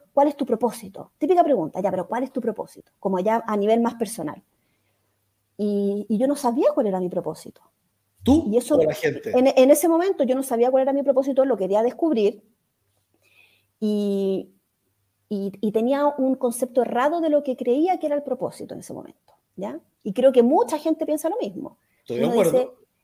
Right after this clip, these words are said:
Speaker 1: uno cree que el propósito es como ese talento que una vez que uno lo descubre,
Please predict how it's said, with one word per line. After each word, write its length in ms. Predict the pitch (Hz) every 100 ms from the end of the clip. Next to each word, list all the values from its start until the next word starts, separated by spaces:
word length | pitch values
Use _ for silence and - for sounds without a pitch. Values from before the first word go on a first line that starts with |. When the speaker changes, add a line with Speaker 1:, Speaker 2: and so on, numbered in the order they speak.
| -
Speaker 1:
uno 220 | 233 233
cree 220 | 247 233
que 60 | 233
el 60 |
propósito 520 | 233 208 233 262 247
es 120 | 233 233
como 260 | 254 233
ese 200 | 233 254
talento 640 | 233 208 233 277 - 339 381
que 100 | 247
una 180 | 240 233
vez 120 | 240
que 100 | 254
uno 100 | 240
lo 100 | 226
descubre, 580 | 208 214 254 269 302